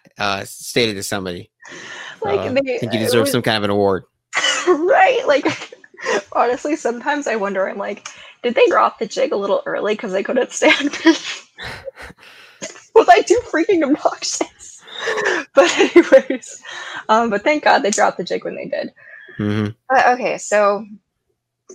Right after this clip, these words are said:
Speaker 2: <sighs> okay, so the day when they're telling me, okay, I remember this is the, the day after the exorcism, so I think this is day number two. Um,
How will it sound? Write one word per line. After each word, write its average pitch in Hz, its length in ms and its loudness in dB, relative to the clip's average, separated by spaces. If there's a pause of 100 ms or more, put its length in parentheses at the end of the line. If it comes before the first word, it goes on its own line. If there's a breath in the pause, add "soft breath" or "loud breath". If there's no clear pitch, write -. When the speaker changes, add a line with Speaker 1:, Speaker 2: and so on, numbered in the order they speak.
Speaker 2:
<sighs> - 1080 -12
okay, - 440 -6
so 220 460 2 (640)
the 226 120 -4
day 226 300 0
when 262 180 0
they're 220 140 -2
telling 185 320 -4
me, - 260 -12
okay, 190 320 0
I 180 100 6
remember 190 260 4
this 196 200 0
is 220 160 -6
the, - 480 -2
the 185 100 -4
day 175 560 0 (1080)
after 196 340 2
the 202 180 -2
exorcism, 180 600 -4
so 185 120 -4
I 185 60 0
think 185 180 -10
this 202 160 -8
is 185 140 -8
day 175 160 -4
number 170 280 -10 (180)
two. - 460 -8 (640)
Um, 202 420 2